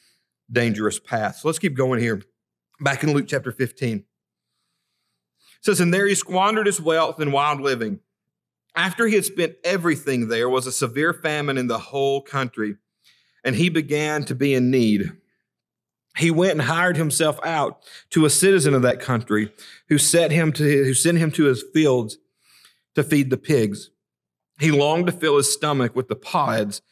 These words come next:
that the pigs were eating, but no one gave him anything."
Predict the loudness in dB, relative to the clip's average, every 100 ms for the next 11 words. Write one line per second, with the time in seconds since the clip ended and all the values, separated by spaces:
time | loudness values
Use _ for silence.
0 | _ _ -4 -2 -4 -4 -2 -2 0 -2
1 | 0 0 0 0 0 -2 _ _ _ -4
2 | 0 2 2 2 0 -2 -4 -2 -2 -4
3 | -4 -2 -2 -4 -10 _ -2 0 -2 -4
4 | -6 -8